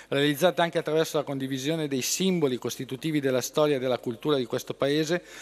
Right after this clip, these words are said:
può valorizzare le nostre tradizioni. È noto come le lezioni durante il periodo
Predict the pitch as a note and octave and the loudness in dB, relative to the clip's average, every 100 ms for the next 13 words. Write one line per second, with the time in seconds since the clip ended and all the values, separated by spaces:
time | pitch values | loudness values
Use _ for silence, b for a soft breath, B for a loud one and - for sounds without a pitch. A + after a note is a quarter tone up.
0 | B - F3 D#3 D3 D3+ D#3+ C#3 E3+ F3 | B 4 4 6 2 2 0 2 4 4
1 | F3+ D3 D3 C#3 C3+ - C#3+ D3 C#3+ D3 | -2 -6 -4 0 0 -2 -4 -4 -4 -6
2 | - A#2+ F#2+ F#2 F#2+ _ _ B B B | -8 -8 -8 -12 -18 _ _ B B B
3 | D3+ D#3+ F3 E3+ F3+ E3 D3 C#3+ C#3 C3+ | 0 4 2 2 -4 0 0 2 0 -2
4 | D#3+ D#3+ C#3 C#3 C#3+ C3 C#3 C#3 C#3+ C3+ | -2 0 0 -4 -4 -4 -2 0 2 2
5 | C3 | -2